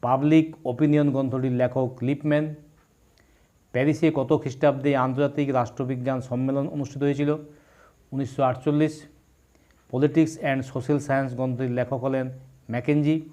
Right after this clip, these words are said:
সংকীর্ণ অর্থে রাজনীতি বলতে বোঝায় রাজনৈতিক দলগুলির দ্বারা রাজনৈতিক ক্ষমতা দখলের কৌশল। এগুলি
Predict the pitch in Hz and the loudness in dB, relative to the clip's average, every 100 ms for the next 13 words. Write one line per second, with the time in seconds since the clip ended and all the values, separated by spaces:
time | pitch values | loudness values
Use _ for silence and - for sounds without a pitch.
0 | - - _ _ _ _ _ _ - 127 | -20 -20 _ _ _ _ _ _ -6 -4
1 | 139 143 151 147 143 143 127 131 139 147 | -2 0 2 2 2 2 4 2 0 -2
2 | 127 127 120 131 131 139 160 - - _ | -2 -2 -2 -2 0 0 -2 -8 -20 _
3 | - 120 127 139 123 151 135 127 127 123 | -4 -2 -2 -2 -2 -2 -2 -2 -2 -2
4 | 135 147 147 - - _ _ 110 123 139 | 0 -2 -4 -16 -20 _ _ -2 2 4
5 | 151 123 120 131 131 135 - - 120 123 | 4 4 0 -2 -4 -6 -8 -6 -4 -2
6 | 120 117 139 151 147 104 104 - - _ | -2 -4 -4 -6 -8 -12 -12 -20 -20 _
7 | _ _ _ _ _ _ _ _ _ _ | _ _ _ _ _ _ _ _ _ _
8 | _ _ _ _ _ _ _ _ _ _ | _ _ _ _ _ _ _ _ _ _
9 | _ _ _ _ - 147 151 160 | _ _ _ _ -4 0 4 6